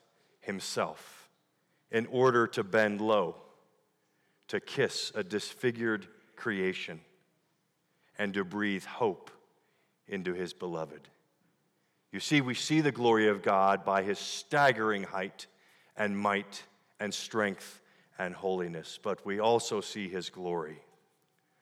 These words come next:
by how low he's willing to bend to embrace you and me. Peace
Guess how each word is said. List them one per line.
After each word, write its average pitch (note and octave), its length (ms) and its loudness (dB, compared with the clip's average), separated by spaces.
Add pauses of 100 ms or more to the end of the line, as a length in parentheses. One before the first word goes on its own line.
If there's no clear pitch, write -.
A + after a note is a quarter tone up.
(220)
by F2 160 0
how F2+ 220 2
low F2+ 600 -4 (480)
he's G2 280 -8
willing F#2+ 380 -2
to F#2+ 140 -12
bend D#2 560 -6 (880)
to G2 160 -4
embrace E2+ 800 -6 (520)
you F#2 360 -8 (1000)
and E2 240 -12
me. D2 240 -20 (2250)
Peace - 680 -12